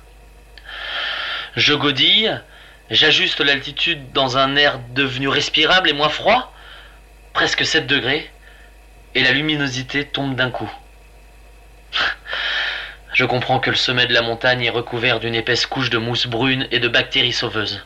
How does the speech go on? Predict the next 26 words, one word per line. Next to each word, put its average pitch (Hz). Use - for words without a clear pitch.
Cet -
organisme 117
qui 113
prend 120
cette -
propriété 117
réflexive 117
de 113
la 113
lumière 120
si 113
particulière. 107
J'aurais 117
dû 117
le -
savoir 110
depuis 104
le 101
début, 95
plutôt 113
que 113
de -
parler 107
de 104
lumière 107
mystérieuse. 107